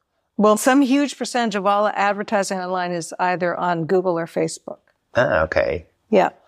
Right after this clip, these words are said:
Speaker 1: But it's cheaper than a newspaper ad or a magazine ad. So it
Speaker 2: Yeah.
Speaker 1: all went away. And then you only had your subscribers to pay for everything. And so, and then your subscribers were all going online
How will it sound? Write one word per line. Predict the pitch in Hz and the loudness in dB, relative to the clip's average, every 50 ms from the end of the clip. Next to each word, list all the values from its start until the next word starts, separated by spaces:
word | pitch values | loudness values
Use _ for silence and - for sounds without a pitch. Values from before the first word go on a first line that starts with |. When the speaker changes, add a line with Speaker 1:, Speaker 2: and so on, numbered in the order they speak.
| _ _ _ _ _ _ _ | _ _ _ _ _ _ _
Speaker 1:
But | - 220 214 | 0 2 2
it's | 240 226 - - | 2 2 0 -2
cheaper | - - - 330 330 - 294 277 269 | 0 2 2 2 2 2 0 2 2
than | 254 233 214 | 2 2 2
a | 208 | 0
newspaper | 196 202 240 277 - - - 269 240 - 233 220 | 0 2 0 0 0 -2 -2 -4 -2 0 0 0
ad | 220 214 214 208 | 2 2 2 0
or | 202 185 | -2 -4
a | 185 | -2
magazine | 180 190 214 226 214 202 - - 151 - - | -2 -2 -2 -2 -4 -4 -6 -10 -12 -10 -10
ad. | - - - - - | -12 -12 -12 -10 -6
So | - 196 180 180 185 | -2 0 0 0 0
it | - 196 202 | -2 0 0
Speaker 2:
Yeah. | 202 208 208 | 2 2 2
Speaker 1:
all | 208 214 | 2 2
went | 208 220 214 214 | 2 0 0 0
away. | 214 233 262 - - - 165 - _ _ _ _ _ _ _ _ _ - | 0 0 0 0 -2 -4 -8 -14 _ _ _ _ _ _ _ _ _ 0
And | 196 202 | 2 4
then | 185 226 226 233 | 4 2 2 2
you | 226 226 | 2 2
only | 220 226 226 226 226 | 2 2 2 0 0
had | 220 226 220 208 208 185 185 | 0 0 0 0 0 -2 -4
your | 202 190 190 | -6 -6 -6
subscribers | 185 - - 185 - - - - 196 196 220 254 247 - - - - - - - - - - _ _ _ - | -6 -8 -10 -8 -8 -8 -4 -2 0 0 0 0 -2 -4 -6 -6 -8 -8 -8 -8 -8 -10 -12 _ _ _ -4
to | - 185 | -4 -4
pay | - - 185 175 170 | 0 2 0 0 0
for | - - 180 160 | 0 0 2 2
everything. | 151 147 156 165 160 - - - 160 151 156 180 165 180 208 - | 2 2 0 -4 -6 -4 -6 -6 -6 -6 -6 -10 -10 -10 -8 -2
And | - 180 175 175 175 170 170 180 - | 0 2 2 4 2 2 0 -2 -4
so, | - - 196 180 170 165 165 175 175 - _ _ _ _ _ _ _ _ | 0 0 2 4 4 2 2 0 -4 -8 _ _ _ _ _ _ _ _
and | 196 196 190 | 2 4 6
then | 226 226 233 233 240 240 220 226 220 | 4 4 4 4 4 2 2 2 2
your | 208 214 214 | 0 0 0
subscribers | 208 - 220 185 - - 254 254 262 294 - 247 233 - - | 0 -2 -4 -4 0 0 2 2 2 2 0 -2 -2 -2 -2
were | 214 202 | -2 0
all | 190 196 196 196 202 202 202 202 208 | 2 2 2 2 4 2 2 2 0
going | 185 185 202 208 214 214 220 | 0 -2 0 0 2 2 2
online | 226 220 220 226 240 254 359 339 190 160 151 165 | 2 2 2 2 0 0 0 -2 -4 -4 -6 -10